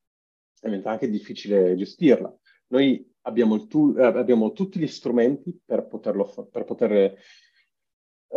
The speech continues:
per poter portare questa crescita a livello successivo in termini tecnici, quindi abbiamo team di sviluppo, in termini di marketing, quindi abbiamo persone che si occup-, occupano di comunicazione,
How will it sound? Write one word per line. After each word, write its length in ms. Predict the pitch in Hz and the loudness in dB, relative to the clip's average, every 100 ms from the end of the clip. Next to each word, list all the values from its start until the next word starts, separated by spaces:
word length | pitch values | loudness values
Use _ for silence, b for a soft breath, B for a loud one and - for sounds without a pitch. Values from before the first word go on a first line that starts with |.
| - - - - - - - - - | -2 0 -4 -6 -10 -16 -20 -20 -12
per 120 | 131 | -8
poter 420 | 127 131 113 - | 4 4 4 -2
portare 320 | - 127 - | -2 4 6
questa 160 | 147 139 | 6 2
crescita 480 | 139 - 127 117 - | -4 0 4 4 2
a 80 | 120 | -2
livello 240 | 113 127 | 2 0
successivo 640 | 123 - 135 - 190 202 | 0 -8 -12 -6 0 2
in 80 | 185 | 2
termini 760 | 127 117 117 110 110 113 107 - | 2 0 2 2 2 2 -2 0
tecnici, 680 | 165 170 196 190 196 220 | 0 2 2 4 4 0
quindi 160 | 214 110 | 0 -8
abbiamo 340 | 104 101 95 | -6 -4 -4
team 180 | - 120 | -2 -2
di 80 | 107 | -2
sviluppo, 560 | 95 117 185 190 202 175 | -4 0 0 2 -2 0
in 120 | 120 | -4
termini 340 | 117 110 104 | -4 -2 -2
di 80 | 101 | -2
marketing, 720 | 110 143 175 196 190 202 208 | 0 2 2 0 0 2 0
quindi 200 | - 107 | -2 -8
abbiamo 260 | 95 104 101 | -6 -6 -6
persone 400 | - - 110 104 | -10 -10 -8 -8
che 60 | |
si 120 | - 113 | -8 -8
occup-, 320 | - - - | -8 -16 -6
occupano 380 | 127 - - 104 | -6 -6 -8 -10
di 120 | 98 | -8
comunicazione, 880 | - 104 104 104 - - 165 180 190 | -4 -4 -4 -6 -6 4 6 6 2